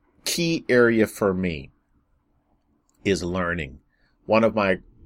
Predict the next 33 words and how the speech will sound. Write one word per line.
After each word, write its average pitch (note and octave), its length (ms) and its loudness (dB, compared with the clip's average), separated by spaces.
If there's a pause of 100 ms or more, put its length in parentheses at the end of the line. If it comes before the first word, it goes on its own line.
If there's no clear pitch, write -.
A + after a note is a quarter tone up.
(160)
top - 360 -8
core F#2 280 -2
values E2 760 -4
is D2+ 500 -10
growth, F2+ 460 -2
and E2+ 160 -8
another F2 420 -4
is - 240 -10
curiosity. D#2+ 840 -6
I - 80 -8
constantly G2 800 -8
need F2 500 -6
to - 80 -10
keep - 320 -10
learning, E2+ 360 -6
but - 180 -4
learning D#3 240 -2
is, F2+ 200 -8 (380)
it - 180 -10
takes - 220 -2
time. - 340 -4 (460)
It - 80 -18
takes - 220 -2
attention. D#3 480 -6 (580)
Uh, D#2 180 -8
it D2+ 100 -10
takes F#2+ 200 -6
classes, - 680 -4
et - 60 -12
cetera, G#2+ 300 2
et F#2 60 -8
cetera. G#2+ 300 -2
So B2 300 2